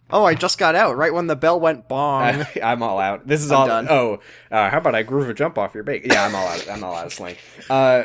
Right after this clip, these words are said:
Speaker 1: So Ricky, yeah, Ricky's, like, offended that Ben is dating a quote unquote pothead, and then he's like, "You know, my mom used to love to do a pot, and then she got into harder
Speaker 2: Yeah,
Speaker 1: drugs."
Speaker 2: "Bigger and better things," he says.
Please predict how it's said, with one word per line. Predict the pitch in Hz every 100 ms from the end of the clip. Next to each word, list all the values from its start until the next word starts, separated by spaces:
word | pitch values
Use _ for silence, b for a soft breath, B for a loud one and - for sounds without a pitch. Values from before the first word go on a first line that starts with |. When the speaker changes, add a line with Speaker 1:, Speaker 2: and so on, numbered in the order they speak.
| 104
Speaker 1:
So | - 196 190
Ricky, | 143 185 - 175 -
yeah, | 156
Ricky's, | 135 165 175 202
like, | 175 156 -
offended | 151 - 139 135 139 120
that | 117
Ben | 123 120
is | 127 127
dating | 131 127 123
a | 120
quote | 120 143 131
unquote | 123 117 131 131
pothead, | 135 117 120 120 110 107
and | 120 127
then | 127 120 113
he's | 131 131 117
like, | 117
"You | 147
know, | 151 147
my | 131 127
mom | 135 135 131 131
used | 127 - -
to | 127
love | 127 127 113
to | 131
do | 117 127 123 120 -
a | 110
pot, | - 123 113 113
and | 123 123
then | 127 123
she | -
got | 117 120 120
into | 117 107
harder | 123 113 113
Speaker 2:
Yeah, | 110 104 101
Speaker 1:
drugs." | 113
Speaker 2:
"Bigger | 143 139 139
and | 127 120
better | 110 107 104
things," | 110 98 87 87
he | 92
says. | 87 98 90 90 90 -